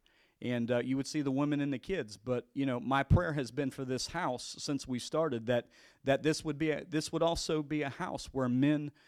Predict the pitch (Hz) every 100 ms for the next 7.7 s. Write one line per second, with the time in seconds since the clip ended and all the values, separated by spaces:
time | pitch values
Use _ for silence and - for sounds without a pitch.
0 | - - 143 151 143 - 175 143 104 -
1 | 131 127 139 139 123 131 127 - 135 135
2 | 147 151 139 147 143 151 139 127 139 131
3 | 131 123 127 101 135 127 127 107 101 -
4 | 110 107 - - - - 160 160 160 180
5 | 175 - 131 - 113 120 117 139 - -
6 | 135 135 143 139 139 135 139 - 139 151
7 | 139 143 135 117 139 143